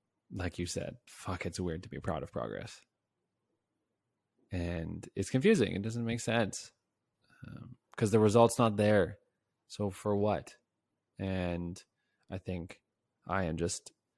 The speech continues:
I am reminded, and I hope that you as a listener are reminded that, um,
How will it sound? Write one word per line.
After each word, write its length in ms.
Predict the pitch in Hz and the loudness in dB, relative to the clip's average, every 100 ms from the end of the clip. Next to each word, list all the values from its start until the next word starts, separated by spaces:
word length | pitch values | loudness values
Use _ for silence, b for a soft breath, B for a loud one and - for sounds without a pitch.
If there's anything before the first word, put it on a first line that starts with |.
| _ _ _ _ _ _ | _ _ _ _ _ _
I 220 | - 107 110 | 4 6 8
am 160 | 113 | 6
reminded, 680 | 117 113 113 120 123 120 - - | 6 6 4 4 4 2 -2 -6
and 400 | 98 92 92 90 | -4 -2 -2 -2
I 60 | |
hope 280 | 90 101 92 | -2 0 0
that 260 | 90 87 - | 0 0 -2
you 160 | 95 | -2
as 100 | 92 | 0
a 40 | 90 | 0
listener 320 | 90 - 92 | -2 -2 0
are 120 | 101 | 4
reminded 480 | 123 123 135 143 127 | 4 6 4 2 2
that, 300 | 92 90 87 B B B B _ | 4 2 0 B B B B _
um, 340 | - - - | -14 -12 -14